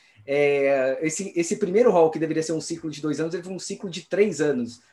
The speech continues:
né, em razão de uma demora, e ainda teve um pequeno atraso em função da pandemia. Então, assim, é, ordinariamente, pelas regras atuais, o ciclo de revisão do rol acontece a cada dois anos, né, e a gente vai ter um agora que vai entrar em vigor depois de três anos sem atualização,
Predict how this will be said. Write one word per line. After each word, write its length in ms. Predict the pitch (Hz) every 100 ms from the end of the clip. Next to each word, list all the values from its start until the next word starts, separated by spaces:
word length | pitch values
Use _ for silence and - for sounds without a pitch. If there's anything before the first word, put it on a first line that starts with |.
| -
né, 160 | 151
em 40 | 147
razão 260 | 139 151
de 100 | 156
uma 120 | 156 156
demora, 460 | 147 135 160 156 - -
e 40 | 185
ainda 160 | 214
teve 140 | 214 208
um 80 |
pequeno 360 | 208 202 208 226
atraso 460 | 202 165 202 208 208
em 80 |
função 280 | 202 196 196
da 80 | 190
pandemia. 680 | 196 196 208 196 151 117 - _ _ _
Então, 120 | - 240
assim, 320 | 240 147 113
é, 260 | 151 147 147
ordinariamente, 1200 | 170 240 196 196 185 170 139 143 202 196 - 110 - _ _
pelas 260 | 147 160 156
regras 360 | 170 175 165
atuais, 600 | 151 - 123 156 175 120
o 60 | 139
ciclo 720 | - - 220 240 165 131 104 _ _ _
de 120 | - 156
revisão 400 | 160 143 156 151
do 100 | 139
rol 280 | 131 123
acontece 400 | 120 139 143 139
a 40 | -
cada 200 | 135 135
dois 340 | 123 120 107
anos, 460 | 113 143 233 240 - _ -
né, 140 | 139 170
e 40 |
a 40 | 170
gente 200 | 180 -
vai 140 | 175
ter 180 | 175 165
um 140 | 175
agora 240 | 160 151 139
que 80 | 143
vai 140 | 143
entrar 260 | 139 151 143
em 40 |
vigor 320 | 139 139 131
depois 280 | 139 143 156
de 100 | 135
três 340 | 160 190 160
anos 220 | 160 151 -
sem 140 | 139
atualização, 800 | 123 131 127 113 107 175 185